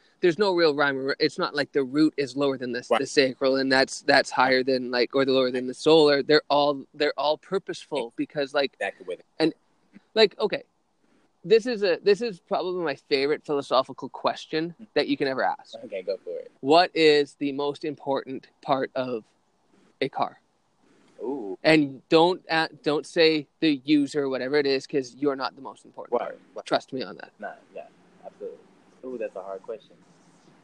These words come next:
Speaker 2: That's a very difficult question. Do you want me to answer?
Speaker 1: Yeah.
Speaker 2: Okay. Oh gosh. Okay.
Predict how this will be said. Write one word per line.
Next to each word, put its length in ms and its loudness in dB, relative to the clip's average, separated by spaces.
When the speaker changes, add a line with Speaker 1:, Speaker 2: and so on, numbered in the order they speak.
Speaker 2:
That's 160 -12
a 40 -10
very 200 -4
difficult 400 -12
question. 260 -12
Do 80 -10
you 100 -2
want 140 -6
me 60 -12
to 120 -6
answer? 300 -12
Speaker 1:
Yeah. 280 4
Speaker 2:
Okay. 360 -4
Oh 320 -10
gosh. 480 -12
Okay. 160 -10